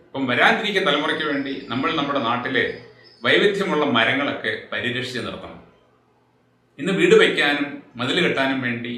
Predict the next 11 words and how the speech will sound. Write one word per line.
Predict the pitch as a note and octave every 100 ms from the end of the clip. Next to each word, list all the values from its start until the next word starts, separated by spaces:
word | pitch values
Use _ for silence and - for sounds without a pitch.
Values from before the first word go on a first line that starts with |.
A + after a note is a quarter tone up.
| A#2+ - C3
ഏത് | F3+ D#3+
മരമാണെന്ന് | C#3 D#3 D3 C3+ C3 A2+
നോക്കാതെ | A2+ A2+ A2+ A2+
വെട്ടിക്കളയുക. | G2+ A#2+ G2+ F#2+ F#2+ - - - - - - -
ഞാൻ | B2+ F#3+
ഞങ്ങളുടെ | F3+ F3 F3 F3+
ചെറുപ്പകാലത്ത് | - F3 D#3+ D3 C#3+
കണ്ടിട്ടുള്ള | C3 - C3 B2+ -
പല | B2 E3 C3
മരങ്ങളും | B2 C3 C3+ -
ഇന്ന് | A#2+